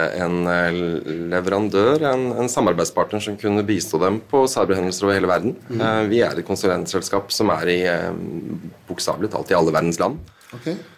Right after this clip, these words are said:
Speaker 1: Og, mm, tanken var at du kunne kjøpe en, en cyberforsikring for et, et konsern kunne kjøpe en cyberforsikring i Tyskland,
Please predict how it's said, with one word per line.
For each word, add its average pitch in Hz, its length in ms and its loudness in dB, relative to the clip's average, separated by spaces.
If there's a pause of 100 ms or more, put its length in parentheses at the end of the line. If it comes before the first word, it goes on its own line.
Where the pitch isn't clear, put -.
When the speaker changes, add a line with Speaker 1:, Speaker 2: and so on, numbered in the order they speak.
(180)
Speaker 1:
Og, 120 640 6
mm, 113 960 0
tanken 156 400 0
var 135 140 4
at 123 100 -4
du 127 80 -2
kunne 127 160 -2
kjøpe 117 320 0
en, 98 220 2 (180)
en 87 400 -2
cyberforsikring 90 800 -4
for 80 140 -4
et, - 340 -16
et - 80 -12
konsern 92 320 -2
kunne 95 160 -8
kjøpe 87 160 0
en 76 160 -4
cyberforsikring 120 640 2
i 110 240 2
Tyskland, 165 460 0